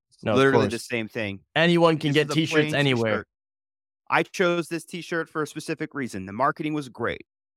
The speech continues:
Speaker 2: You saw
Speaker 1: You
Speaker 2: it. It
Speaker 1: know?
Speaker 2: was visible.
Speaker 1: It was visible. I can get the same color and the same type of T-shirt from a million places, but, like, I chose that one company specifically because of the marketing,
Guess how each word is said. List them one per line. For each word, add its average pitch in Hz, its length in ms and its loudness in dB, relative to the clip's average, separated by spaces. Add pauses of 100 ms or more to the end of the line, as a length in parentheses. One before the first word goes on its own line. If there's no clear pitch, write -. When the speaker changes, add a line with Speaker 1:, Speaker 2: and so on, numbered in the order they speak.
(480)
Speaker 2:
You 117 120 -8
saw 135 200 4
Speaker 1:
You 131 80 10
Speaker 2:
it. 117 80 6
It 123 40 4
Speaker 1:
know? - 20 2
Speaker 2:
was 117 140 -2
visible. 117 600 2 (120)
Speaker 1:
It 135 100 0
was 135 200 0
visible. 156 500 -2
I 151 120 0
can 175 120 -10
get 151 120 -6
the 139 80 -8
same 147 280 -10
color 139 480 -2 (320)
and 110 120 -8
the 110 60 -4
same 143 520 -6 (260)
type 131 200 -6
of 123 80 -20
T-shirt 117 540 -6 (100)
from 120 160 -8
a 107 60 -4
million 117 320 -2
places, 92 640 -10 (180)
but, 113 160 -6
like, 98 240 -6
I 104 140 -2
chose 107 440 -6 (100)
that 104 220 -2
one 110 200 -6
company 101 560 -6 (1000)
specifically 147 640 -4
because 120 320 -4
of 113 80 -12
the 104 80 -2
marketing, 92 580 -2